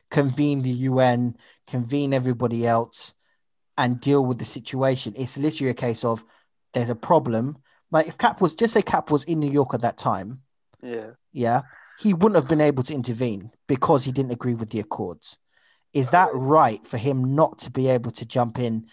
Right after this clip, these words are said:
Speaker 1: to a situation like that because he, of the politics, because he doesn't agree or because he hasn't got a say so? It's,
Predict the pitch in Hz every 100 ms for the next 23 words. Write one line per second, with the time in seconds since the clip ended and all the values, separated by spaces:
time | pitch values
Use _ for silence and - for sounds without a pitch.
0 | _ _ - 131 117 143 - 139 151 156
1 | 123 104 107 - 107 110 _ _ _ -
2 | 131 170 143 - - 139 123 120 - -
3 | 151 - 185 - 127 131 123 123 120 120
4 | 110 123 127 117 - 139 127 - - _
5 | 147 143 139 143 - 151 143 - 113 113
6 | 147